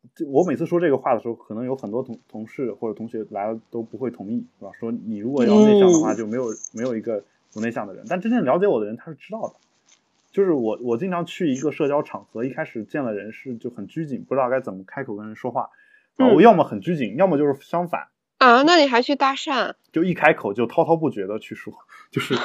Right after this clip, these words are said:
Speaker 1: 有，有可能有，有这么两种极端的情况。因为你滔滔不绝地说，其实是在消除你自己心里的一个，一种紧张感。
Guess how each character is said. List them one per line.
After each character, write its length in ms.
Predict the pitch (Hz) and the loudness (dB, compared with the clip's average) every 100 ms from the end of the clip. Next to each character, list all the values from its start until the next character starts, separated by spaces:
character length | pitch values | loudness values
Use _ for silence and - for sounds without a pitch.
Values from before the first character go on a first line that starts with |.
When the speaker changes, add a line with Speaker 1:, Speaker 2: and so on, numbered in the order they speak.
| - - | -6 -6
Speaker 1:
有， 100 | - 131 | -4 4
有 160 | 135 | 6
可 100 | 180 | 6
能 140 | 127 147 | 4 4
有， 120 | 131 - | 2 2
有 140 | 120 | 0
这 80 | 113 | 2
么 100 | 156 | 4
两 180 | 110 123 | 4 4
种 180 | 147 110 | 0 -4
极 180 | - | -4
端 160 | 113 135 | 0 0
的 100 | 120 | 0
情 200 | 101 104 | -4 -10
况。 200 | 107 110 | -10 -4
因 60 | 185 | 0
为 80 | |
你 80 | 208 | 2
滔 140 | - 180 | 2 2
滔 100 | 196 | 4
不 100 | 175 | 4
绝 80 | |
地 120 | 127 127 | 2 0
说， 180 | 147 | -2
其 140 | 143 127 | -2 -4
实 60 | |
是 140 | 127 147 | -10 -6
在 140 | 143 | -6
消 240 | 117 143 147 | -4 -4 -4
除 200 | 147 131 | -2 -4
你 100 | 107 | -4
自 180 | 127 | -6
己 60 | 110 | -6
心 120 | 127 | -4
里 60 | 120 | -4
的 100 | 107 | -4
一 60 | |
个， 80 | 113 117 | -6 -6
一 80 | 131 | -4
种 140 | 123 | -4
紧 180 | 123 104 | -4 -4
张 220 | 98 120 | -4 -4
感。 160 | 123 | -6